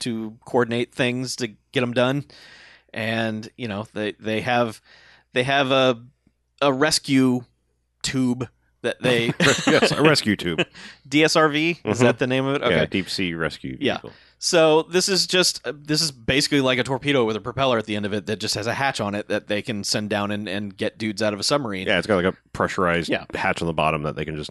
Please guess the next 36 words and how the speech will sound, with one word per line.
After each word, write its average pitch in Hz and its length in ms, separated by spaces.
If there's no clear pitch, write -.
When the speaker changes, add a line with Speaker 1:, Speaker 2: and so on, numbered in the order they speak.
Speaker 2:
you 82 140
know, 71 180
like, 73 180
dry 87 200
dock 76 240
with. 80 280
Speaker 1:
Yeah. 95 200
So 170 420
the 151 200
problem 233 380
is 120 200
that 113 380
the, 135 300
the, 123 320
this 131 200
shelf - 420
they've 113 180
landed 107 300
on 104 160
is, - 160
of 139 80
course, - 280
unstable. 117 680
And 123 580
so 139 200
there's 123 240
these 135 220
constant, 143 420
like, 120 160
rock 107 220
slides 104 420
and, 104 160
and 107 140
just, 110 180
like, 107 200
the, 110 120